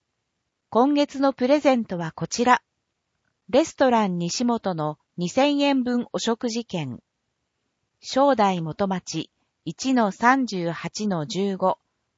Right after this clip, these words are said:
電話、八六六の零一二零。笑顔でお食事を楽しんでいただくこと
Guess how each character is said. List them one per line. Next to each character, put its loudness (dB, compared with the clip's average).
電 2
話、 4
八 -4
六 2
六 -2
の -2
零 0
一 -6
二 -2
零。 -2
笑 2
顔 4
で 0
お 0
食 -2
事 0
を 2
楽 0
し -2
ん -2
で 0
い -4
た -4
だ 2
く -20
こ -4
と -4